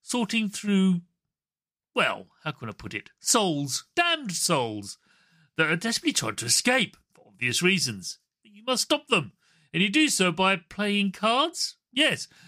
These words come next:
there's a, basically a big tower in the middle of the screen, and you are then playing cards in various combinations to increase the power of this tower and its denizens as they go out, taking out all these creatures before,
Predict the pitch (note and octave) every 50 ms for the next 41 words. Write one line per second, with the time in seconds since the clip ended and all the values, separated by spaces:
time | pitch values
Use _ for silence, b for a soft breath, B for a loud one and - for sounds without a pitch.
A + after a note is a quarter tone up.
0 | B B B - F3+ F3 D3 F#3 F3 D#3+ C3+ - _ _ _ _ _ _ C#3 D3
1 | - - - - A2 A2 G#2+ - - D3+ B2 - _ _ - - - D3 C3 C#3
2 | E3 F#3 E3 D3+ D3 C#3+ D3 C#3 D3 C3 C3 C3 - - - A#3+ A#3+ A#3 A#3 A#3
3 | G#3+ B B B B B B B B - F#3+ G3+ G#3 G3 F3 E3 F3+ F3 E3+ E3
4 | D#3+ D#3 C#3+ C#3 C3+ C#3 C3 - - - B3 A#3+ A3 G3 E3 - E3 E3+ E3 D3+
5 | D3 C#3+ B2+ A#2 D3+ C#3+ C3+ B2+ - - - C#3 B2+ E3 G#3 B3 A#3 E3+ - E3+
6 | D3+ D3 C3+ - b b b b b _ - - E3+ E3 D#3+ D#3 D#3+ D#3 - -
7 | F#3+ F3+ E3+ - F#3 - - - C#4 C4 G3+ E3 B2+ A2 - - A#2+ A2+ G#2 -
8 | - A2 A2+ G#2 - - - - F#3 F3+ F3 F3 F3 E3 D#3 b b b b b
9 | b D#3+ F3 G3 G#3 G#3 G3 F3 - - D#3 E3 E3 - - - - _ - G3+
10 | A3 A3 G3+ D#3+ A#2+ A#2 A2 A2+ A#2+ B2 B2 C3+ C3 A#2+ - D3 C#3 B2+ D#3 D3
11 | C#3 C#3 C#3+ C#3+ C3+ b b b b b b b b _ _ _ _ _ _ _
12 | - E3 D#3+ D#3+ - D3 C#3 C3+ C3 C3 C3+ C#3 C#3 C#3+ C3 C3+ B2+ A2+ - -
13 | - F3+ F3+ E3 - - B2+ A#2+ G#2 A2+ C3 B2 - - A#2+ G#2 F#2